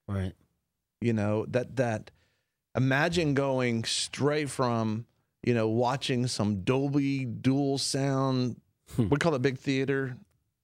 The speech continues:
Speaker 1: Um,
Speaker 2: M-, imax
Speaker 1: yeah.
Speaker 2: movie theater with the biggest, nicest, freshest popcorn and people waiting on you, you know, hand and foot, people waiting on you hand and foot. And, um, going from there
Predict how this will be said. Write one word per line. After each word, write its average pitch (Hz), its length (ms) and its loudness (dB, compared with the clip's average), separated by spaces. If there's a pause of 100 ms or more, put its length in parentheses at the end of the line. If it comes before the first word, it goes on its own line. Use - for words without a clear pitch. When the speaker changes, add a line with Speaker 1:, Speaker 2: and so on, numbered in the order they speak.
(260)
Speaker 1:
Um, 85 600 -2
Speaker 2:
M-, 131 260 0
imax 135 460 -2
Speaker 1:
yeah. 90 200 -2
Speaker 2:
movie 139 380 0
theater 139 420 -2
with 120 140 0
the 117 60 0
biggest, 135 600 -4
nicest, 135 640 -4
freshest 143 520 -4
popcorn 135 800 -2 (640)
and 120 280 2
people 135 280 2
waiting 139 380 0
on 131 200 0
you, 131 360 0
you 117 140 -2
know, 110 80 0
hand 135 320 2
and 113 140 0
foot, 135 340 0 (200)
people 127 220 2
waiting 131 320 0
on 120 120 0
you 120 80 0
hand 131 260 0
and 113 120 -2
foot. 131 340 -2 (720)
And, 113 560 0
um, 110 400 0 (840)
going 143 240 4
from 113 240 0
there 160 420 0